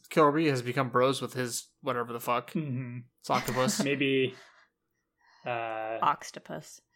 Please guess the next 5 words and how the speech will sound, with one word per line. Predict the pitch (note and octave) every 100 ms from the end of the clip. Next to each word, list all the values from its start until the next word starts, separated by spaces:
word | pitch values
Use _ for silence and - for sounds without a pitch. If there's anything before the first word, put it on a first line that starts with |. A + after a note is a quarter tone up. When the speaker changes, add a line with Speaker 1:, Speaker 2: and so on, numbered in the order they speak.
| _
Speaker 2:
Octopus. | C#3 A#2 - - - - - - -
Speaker 1:
Ah, | C#3+ B2+ - C3+
good | F#3
point. | A#2 - _ _ _ _ _ _ _ _ _ _ _ _ _ - - D#3
Speaker 2:
Um, | C3+ B2+ A#2+ A2+